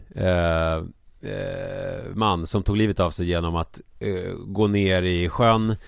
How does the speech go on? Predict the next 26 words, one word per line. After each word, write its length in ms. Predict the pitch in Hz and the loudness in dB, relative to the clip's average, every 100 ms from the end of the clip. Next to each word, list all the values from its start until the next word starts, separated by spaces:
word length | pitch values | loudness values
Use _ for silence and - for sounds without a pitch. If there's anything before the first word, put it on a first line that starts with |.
| - - - - - | -18 -18 -20 -20 -2
Eh, 240 | 104 95 | 2 2
men 240 | 98 101 101 | 2 0 2
många 260 | 110 107 113 | 2 4 2
tror 260 | 120 110 | 4 4
att 80 | 98 | 4
det 80 | 101 | 2
me-, 320 | 107 113 98 | 2 2 2
mest 320 | 127 120 - | 2 0 -2
var 400 | 98 90 87 85 - | 0 2 2 0 -2
alltså 220 | 107 104 | -4 -2
att 80 | 98 | -2
han, 160 | 101 85 | 0 -2
ett 120 | 92 | 0
rop 160 | 101 90 | 0 2
på 80 | |
hjälp 340 | 104 110 104 92 | 2 4 2 -2
och 120 | 87 | -6
att 100 | 85 | -6
han 140 | 90 | -4
var 120 | 85 85 | -4 -2
väldigt 280 | 85 82 | -2 -4
så 80 | - | -4
här 140 | 82 85 | -4 -2
utåtlevande 640 | 92 - 110 104 95 85 | -4 -4 0 2 2 0
och 140 | 82 - | -2 -2
bara, 220 | 85 | -2